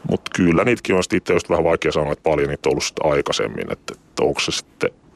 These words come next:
ollut enemmistö joskus ennen, että enemmistö on tehnyt junia ja loput vähemmistöstä jotain muuta, mut sit en tiedä, et, mut joo, kai se on vissiin aina ollut sitten pieni vähemmistö, ketkä niitä sit tavallaan tekee, mutta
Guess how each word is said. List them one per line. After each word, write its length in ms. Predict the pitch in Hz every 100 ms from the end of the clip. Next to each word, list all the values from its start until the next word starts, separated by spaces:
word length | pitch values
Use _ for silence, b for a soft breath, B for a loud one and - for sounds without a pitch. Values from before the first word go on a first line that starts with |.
| _ _ _ - -
ollut 460 | 85 80 80 80 82
enemmistö 520 | 80 80 78 - 78
joskus 300 | 76 - -
ennen, 340 | 80 76 73
että 340 | 71 _ - -
enemmistö 460 | 78 76 76 -
on 80 | 67
tehnyt 240 | 76 76
junia 360 | 76 78 73 69
ja 120 | 69
loput 360 | 76 - 71 -
vähemmistöstä 560 | 80 76 76 - 67 76
jotain 260 | 73 73
muuta, 320 | 76 78 73 -
mut 180 | - -
sit 140 | - - - -
en 260 | - - 67
tiedä, 300 | 73 71 - -
et, 180 | - - - _ B B B B B B B
mut 180 | - -
joo, 260 | 107 90 -
kai 180 | - 80
se 60 | 85
on 100 | 90
vissiin 280 | - 90
aina 140 | 78 71
ollut 220 | 65 65
sitten 300 | - - - - _ _ _ _
pieni 280 | 87 67 69
vähemmistö, 440 | 71 69 71 - 69
ketkä 220 | - -
niitä 180 | 69 -
sit 120 | - _ -
tavallaan 420 | 73 69 65 58 -
tekee, 340 | 71 - -
mutta 220 | 71 -